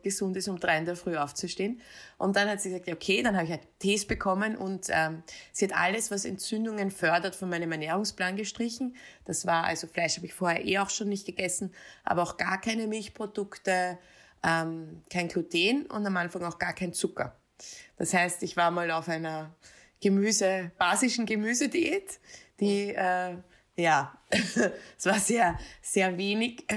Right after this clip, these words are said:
Vielfalt, äh, nein, es war schon Vielfalt, ich habe halt sehr viel Gemüse und Obst und Gemüse gegessen hauptsächlich. Ja, aber ohne Zucker war es sehr traurig, das habe ich am Anfang wirklich brav durchgehalten. Und dann hat sie, äh, das war wirklich spannend, so ein Yin- und Yang-Zeichen aufgezeichnet und hat gesagt, „Schau, Sandra,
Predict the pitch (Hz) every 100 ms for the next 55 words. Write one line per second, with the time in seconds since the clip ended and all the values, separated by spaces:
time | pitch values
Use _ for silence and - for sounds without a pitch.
0 | 196 226 214 196 233 208 - 160 151 151
1 | 127 - 180 185 170 156 165 151 147 180
2 | 175 180 151 175 160 160 - 156 151 160
3 | 160 156 - - 143 - - 139 185 -
4 | - - - - _ - - - 180 185
5 | 185 175 170 160 156 160 - 117 165 214
6 | 190 185 170 175 160 160 185 185 175 -
7 | - 135 202 196 214 202 202 269 - -
8 | - - 247 311 277 254 247 247 233 196
9 | 190 - - 208 269 214 226 254 - 180
10 | 170 220 269 - - - - 202 202 190
11 | 233 254 240 180 175 220 - 175 156 -
12 | 190 151 - 175 - 165 151 196 233 214
13 | 208 202 202 196 - 220 202 185 180